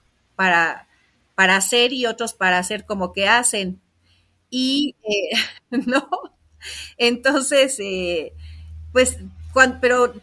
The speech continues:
por experiencia te digo, nosotros lo que llegamos a hacer no fue a pedirles, "Dame esto", sino, "Tengo esta propuesta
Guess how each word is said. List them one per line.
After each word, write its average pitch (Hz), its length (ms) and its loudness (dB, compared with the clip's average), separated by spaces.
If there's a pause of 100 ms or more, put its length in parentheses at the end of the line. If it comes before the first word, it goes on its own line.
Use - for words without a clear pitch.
por 254 160 0
experiencia 262 460 -2
te 339 120 -2
digo, 339 300 0
nosotros 277 380 -4
lo 330 140 0
que 269 100 -4
llegamos 262 420 -2
a 269 40 0
hacer 269 220 -2
no 294 200 0
fue 302 200 0
a 302 120 -2
pedirles, 262 720 -2
"Dame 240 440 0
esto", 247 240 -10
sino, 202 260 -10 (120)
"Tengo 302 300 0
esta 302 400 0
propuesta 240 840 -4